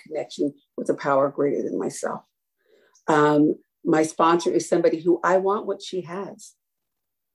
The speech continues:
And I've had, I'm on my fourth sponsor in O A, no harm, no foul. Some people come in,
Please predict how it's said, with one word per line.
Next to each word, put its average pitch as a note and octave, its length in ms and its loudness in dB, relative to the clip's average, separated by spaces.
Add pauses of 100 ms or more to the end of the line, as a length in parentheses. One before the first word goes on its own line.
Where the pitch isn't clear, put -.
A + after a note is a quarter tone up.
(160)
And D#3+ 240 2
I've F3 280 2
had, F#3+ 360 -2 (760)
I'm E3+ 160 0
on E3 100 2
my F3+ 120 2
fourth F3 260 -4
sponsor E3+ 520 -4
in F3 200 2
O E3+ 240 4
A, F#3 160 4
no F3 200 2
harm, F#3+ 340 0
no F3+ 120 -2
foul. F#3 300 -2
Some F3+ 220 -6
people F3 260 -4
come F#3 240 -2
in, G3 220 2